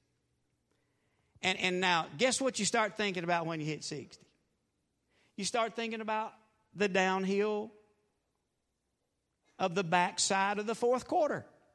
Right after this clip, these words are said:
And, and I, I mean, I, when I was in the first quarter, second quarter, third, but fourth quarter, you get thinking about all kind of things. Things just are different.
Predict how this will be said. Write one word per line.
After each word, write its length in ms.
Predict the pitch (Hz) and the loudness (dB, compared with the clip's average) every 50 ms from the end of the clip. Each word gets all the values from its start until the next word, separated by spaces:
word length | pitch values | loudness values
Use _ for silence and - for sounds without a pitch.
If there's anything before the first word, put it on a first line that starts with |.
| _ _ _ _ _ _ _ _ _ _ _ _ _ _ _ _ _ _ _ _ _ - _ _ _ _ | _ _ _ _ _ _ _ _ _ _ _ _ _ _ _ _ _ _ _ _ _ -20 _ _ _ _
And, 180 | - 226 233 - | 0 0 2 2
and 200 | - 208 208 196 - - - | 0 -2 -2 -4 -8 -6 -4
I, 200 | 190 269 294 233 - | -2 -2 -2 -4 -4
I 80 | 165 196 | -4 -4
mean, 200 | 247 285 269 247 | -4 -2 -2 -2
I, 140 | 254 269 | -2 -2
when 180 | 233 214 220 262 | -2 -2 -2 -2
I 60 | 294 | -2
was 100 | 285 220 | -2 -2
in 80 | 247 240 | -2 -4
the 80 | 208 | -4
first 380 | 170 - 247 254 269 240 - - | -4 -4 -2 -2 -2 -2 -4 -4
quarter, 240 | - 247 254 254 240 | -2 -2 -2 -2 -2
second 340 | - - 247 240 247 240 - | -4 -6 -6 -6 -8 -6 -4
quarter, 260 | 240 247 247 233 233 - - | -4 -4 -4 -4 -6 -12 -8
third, 280 | - 254 254 247 214 - - - - - - - | -4 -2 -2 -2 -2 -4 -10 -18 -20 -20 0 4
but 240 | 196 196 185 - - | 4 4 4 2 -4
fourth 480 | - - - 302 320 339 311 - - | -6 -2 2 4 4 4 2 2 0
quarter, 300 | - - 294 311 302 294 | 0 2 4 4 4 2
you 160 | 240 226 226 | 0 -2 -4
get 240 | 175 202 214 - - | -4 -4 -4 -4 -4
thinking 240 | 202 196 170 165 156 | -6 -4 -4 -4 -2
about 240 | 156 151 151 151 - - | -2 -2 -2 -2 -4 0
all 280 | - 220 247 247 247 233 | 2 4 4 4 4 2
kind 320 | 247 - 208 208 196 151 | 0 -2 -4 -4 -6 -8
of 80 | 107 95 | -10 -12
things. 160 | - 104 92 92 - _ _ _ _ _ _ _ _ _ _ _ _ _ _ _ _ _ _ _ _ _ _ _ | -16 -18 -18 -18 -20 _ _ _ _ _ _ _ _ _ _ _ _ _ _ _ _ _ _ _ _ _ _ _
Things 420 | 254 302 320 320 320 208 170 - | 4 4 4 4 4 2 0 0
just 240 | 226 262 - - - 254 226 233 | 2 2 0 0 0 -2 -2 -2
are 60 | 233 | -2
different. 640 | 185 175 311 330 320 - - - - - 101 - | -2 -2 0 0 0 -2 -4 -6 -6 -8 -8 -10